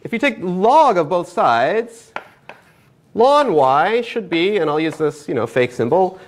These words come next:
should be approximately ln x. And this is, like, even more true than this was, in the sense that, you know, ln really compresses things. So if these are, like, vaguely close, and these are gonna be, like, quite close.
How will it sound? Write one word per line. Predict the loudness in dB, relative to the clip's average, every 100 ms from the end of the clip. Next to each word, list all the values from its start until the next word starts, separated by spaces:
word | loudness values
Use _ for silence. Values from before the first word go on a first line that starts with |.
| -6
should | -2 0
be |
approximately | 0 2 -2 -2 -4 -2
ln | -2 0 2 2 0 -2 -6
x. | -8 -8 -14 -14 -12 -12 -12 -20 _ -6
And | -2
this | 0
is, | 0
like, | 0
even | -2 -2
more | 2 2
true | 0 -4 -2
than | -2
this | -4 -6
was, | -6 -6 -6 -8
in | -6
the | -4
sense | -2 -2 -2
that, | 0 2 2 -2 -14 _ _ _ _ _ _ _ _ _ _
you | -4
know, | 0 2 0
ln | 2 2 4 2 0
really | -2 -4
compresses | -4 -6 -8 -10 -10
things. | -8 -8 -10 -10
So | -10
if | -8
these | -2
are, | 0
like, | 0
vaguely | 2 0 0
close, | -2 -2 -2 -2
and | -4
these | -2
are | 0
gonna | 0 0
be, | 0 0
like, | -2 -6 -6
quite | -4 -4
close. | -8 -12 -12 -16